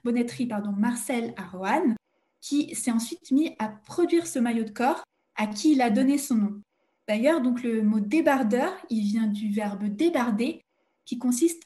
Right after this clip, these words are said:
à décharger des marchandises à quai. Et ce qui est vraiment drôle, en fait, dans cette histoire, c'est qu'elle est très ressemblante à l'histoire du cardigan.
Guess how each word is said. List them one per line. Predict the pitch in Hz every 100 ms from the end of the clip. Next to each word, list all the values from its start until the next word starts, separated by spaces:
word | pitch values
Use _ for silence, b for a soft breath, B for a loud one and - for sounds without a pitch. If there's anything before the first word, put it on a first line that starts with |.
| -
à | 214
décharger | 277 294 247 240 262
des | 226
marchandises | 214 208 233 226 269 -
à | 220
quai. | 208 - - _ _ _ _ _ _
Et | - 220
ce | 226
qui | - 254
est |
vraiment | 240 311 403
drôle, | 330 262 320 269
en |
fait, | 208 254
dans | 214
cette | 208 208 202
histoire, | - - 339 349
c'est | - 226
qu'elle | 214 208
est | 208
très | 202 381
ressemblante | 370 311 262 226 240 302 -
à | 214
l'histoire | 208 208 - 240
du | 202
cardigan. | 214 180 202 202 285 -